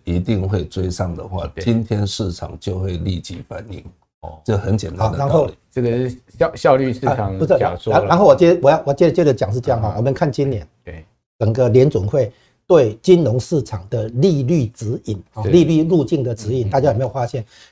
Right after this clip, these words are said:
Speaker 3: 一开始他决定要开始升息的时候，
Speaker 2: 对。
Speaker 3: 啊，他说预估今年年底是多少？三点二五到三点五，记不记得？
Speaker 2: 记得。
Speaker 3: 哎，很多人都，都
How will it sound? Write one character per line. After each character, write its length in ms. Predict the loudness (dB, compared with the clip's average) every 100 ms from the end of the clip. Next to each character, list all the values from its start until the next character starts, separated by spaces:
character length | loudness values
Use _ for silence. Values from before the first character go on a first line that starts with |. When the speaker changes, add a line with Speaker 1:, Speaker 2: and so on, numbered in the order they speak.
| _
Speaker 3:
一 80 | 0
开 260 | 2 4 4
始 240 | 4 -6 -12 _ _ _ 0
他 100 | 2
决 180 | 4
定 120 | 4 6
要 120 | 4
开 160 | 6
始 140 | 2 2
升 220 | 0 0
息 120 | 0
的 120 | -4
时 120 | -6 -6
候， 220 | -6 -8 _
Speaker 2:
对。 240 | -12 -12 _
Speaker 3:
啊， 200 | -8 -8 -8 _ _ _ -2
他 260 | 0 0
说 400 | -2 -2 -2 -4 -8 _ _
预 180 | 2 4
估 240 | 4 2
今 200 | 4 2
年 140 | 2
年 200 | 0 -2
底 100 | -2
是 140 | -4 -6
多 160 | -6
少？ 140 | -8 -12
三 300 | -4 2 2
点 220 | 2 -2 -2
二 100 | -2
五 140 | -2 -2
到 160 | -6
三 200 | -6 -6
点 160 | -6 -6
五， 120 | -6
记 160 | -4 -4
不 80 |
记 160 | -2 -6
得？ 60 | -10 _ _ -18
Speaker 2:
记 100 | -14
得。 60 | -10
Speaker 3:
哎， 120 | -4
很 100 | 0
多 140 | 4 6
人 80 | 6
都， 240 | 4 2
都 220 | 0 -2